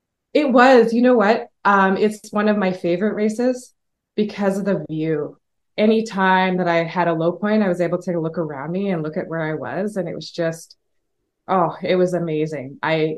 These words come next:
I can't say enough good things about the trails. It's so remote and it's so beautiful, and the people, and just to,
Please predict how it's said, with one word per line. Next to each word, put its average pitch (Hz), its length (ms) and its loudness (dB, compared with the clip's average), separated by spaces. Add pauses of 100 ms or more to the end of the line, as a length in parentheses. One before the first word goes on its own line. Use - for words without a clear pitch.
(100)
I 165 80 -4
can't 170 320 -6
say 170 200 -2
enough 156 260 -6
good 160 200 -6
things 156 360 -6
about 151 420 -6
the 165 80 -6
trails. 160 540 -6
It's - 220 -6
so 175 200 0
remote 160 560 -4
and 151 120 -10
it's 151 180 -14
so 160 580 -4
beautiful, 165 640 -6
and 143 260 -8
the 139 60 -18
people, 165 480 -6
and 156 200 -6
just 180 240 -10
to, 156 260 -2